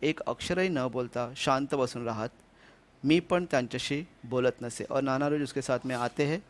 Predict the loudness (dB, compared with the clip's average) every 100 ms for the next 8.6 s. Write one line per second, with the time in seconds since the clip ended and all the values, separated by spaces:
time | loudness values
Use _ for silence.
0 | -20 -20 -20 -20 -16 -2 4 4 6 2
1 | 2 0 0 0 0 -2 -8 -2 -2 0
2 | 0 2 2 0 -6 -6 0 4 4 4
3 | 2 2 2 0 0 0 -2 -2 -2 -4
4 | -6 -4 0 2 2 0 -4 -4 -2 -2
5 | -2 -4 -6 -4 -2 -2 -2 -4 -4 -6
6 | -10 0 4 6 6 6 4 2 0 -2
7 | -2 0 0 -2 -2 -2 -2 -2 -6 -10
8 | -4 -2 -4 -8 -12